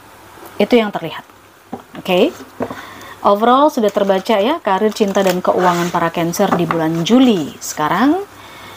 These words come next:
kita ke bulan Agustus. Ada apa di bulan Agustus? Cancer,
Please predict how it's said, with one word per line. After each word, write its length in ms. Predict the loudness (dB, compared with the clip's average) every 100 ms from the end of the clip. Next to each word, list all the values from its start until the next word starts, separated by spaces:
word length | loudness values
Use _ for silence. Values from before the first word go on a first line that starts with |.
| -6
kita 240 | 0 0
ke 80 | 2
bulan 240 | 2 2 -2
Agustus. 440 | -6 -8 -10 -10 -8 -8 -6 -8 -6 -2
Ada 320 | 0 2 2
apa 120 | 0
di 120 | 0 -2
bulan 240 | -4 -4
Agustus? 840 | -8 -8 -10 -8 -8 -6 -4 -6 -10 -16 -20 -20 -4
Cancer, 520 | 0 2 2 0 -2